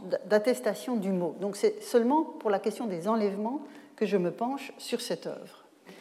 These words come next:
Parce qu'elle offre des exemples parmi les plus explicites de l'élection de mortels d'exception par des divinités.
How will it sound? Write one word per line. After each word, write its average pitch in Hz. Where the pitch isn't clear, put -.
Parce 226
qu'elle 285
offre 370
des 208
exemples 233
parmi 214
les 185
plus 170
explicites 277
de 196
l'élection 302
de 196
mortels 202
d'exception 196
par 247
des 233
divinités. 180